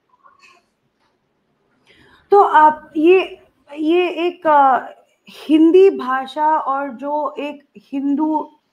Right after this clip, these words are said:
अ, अपने धर्म को अपने sleeve पे पहनने का ये जो एक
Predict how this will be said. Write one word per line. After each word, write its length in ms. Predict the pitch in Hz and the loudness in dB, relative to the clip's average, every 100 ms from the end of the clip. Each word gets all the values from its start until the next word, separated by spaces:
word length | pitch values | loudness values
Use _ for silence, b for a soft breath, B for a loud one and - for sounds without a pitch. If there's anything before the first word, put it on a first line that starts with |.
| - - 226 | -20 -14 -8
अ, 260 | 240 240 240 | -4 -4 -6
अपने 280 | 233 294 | -6 -8
धर्म 440 | 220 214 262 285 294 | -8 -2 -2 -2 -2
को 120 | 311 | 0
अपने 260 | 294 294 294 | 0 -2 -10
sleeve 420 | - 277 302 285 | -4 0 0 -2
पे 100 | 294 | -10
पहनने 460 | 294 247 233 247 254 | -8 -8 -6 -6 -6
का 180 | 254 247 | -4 -6
ये 260 | 247 240 | -4 -8
जो 260 | 233 240 247 | -8 -8 -10
एक 380 | - 226 226 | -6 -6 -6